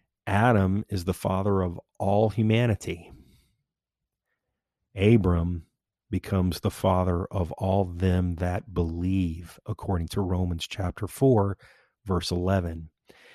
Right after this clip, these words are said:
And the third comparison and contrast I want to do here between Adam and Abram is Adam had a fig leaf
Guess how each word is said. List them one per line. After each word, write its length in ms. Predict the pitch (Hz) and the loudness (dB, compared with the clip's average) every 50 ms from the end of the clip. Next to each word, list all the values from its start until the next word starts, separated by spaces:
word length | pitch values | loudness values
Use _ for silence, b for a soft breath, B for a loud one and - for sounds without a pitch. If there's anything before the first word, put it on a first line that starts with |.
| B B B B | B B B B
And 120 | - 98 95 | 2 2 2
the 60 | 92 | 2
third 380 | - - - 139 147 143 139 | 2 4 4 4 4 4 2
comparison 640 | - 110 104 98 - 107 98 95 92 87 - - 95 | 2 2 4 4 6 6 6 6 4 2 2 0 0
and 120 | 92 90 - | 0 0 -2
contrast 640 | - - 92 92 90 - - 95 92 87 - - | -2 -2 0 0 -2 0 0 -2 -2 -2 -2 -4
I 40 | 90 | -2
want 200 | 90 90 90 87 | -2 0 0 -2
to 60 | 90 | -2
do 240 | 85 87 90 90 87 | -2 -2 -2 -2 -2
here 360 | 82 92 87 90 90 90 90 b b b b b b b _ | -2 -2 -4 -2 -4 -4 -6 b b b b b b b _
between 380 | - - - - 101 92 87 - - | -10 -8 -2 0 2 2 0 -2 -2
Adam 380 | 95 95 92 95 101 98 95 | -2 0 2 2 2 2 0
and 140 | 90 87 - - | 0 -2 -4 -4
Abram 400 | 95 92 92 90 95 95 92 87 | -2 -2 0 0 0 2 2 2
is 400 | 87 87 90 90 90 87 - - _ _ _ _ _ _ _ _ _ | 2 4 2 2 0 -2 -6 -12 _ _ _ _ _ _ _ _ _
Adam 280 | - 98 104 113 117 101 | -2 0 2 2 2 4
had 160 | 101 101 92 | 4 2 2
a 220 | 90 90 90 92 - _ | 2 0 -4 -8 -10 _
fig 400 | _ - - - 110 107 95 87 | _ -16 -4 0 0 0 2 0
leaf 580 | 95 92 90 85 78 73 - - - - - | 0 0 0 -2 -4 -8 -12 -18 -20 -20 -20